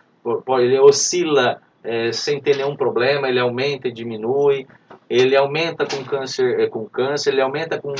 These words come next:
um aumento da próstata, com a hiperplasia prostática, ele aumenta com a idade,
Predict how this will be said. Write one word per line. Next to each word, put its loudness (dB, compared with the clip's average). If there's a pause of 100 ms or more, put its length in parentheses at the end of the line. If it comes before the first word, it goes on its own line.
um -8
aumento -4
da -6
próstata, -2
com -6
a -4
hiperplasia -6
prostática, -8 (220)
ele -2
aumenta -2
com -4
a -2
idade, 0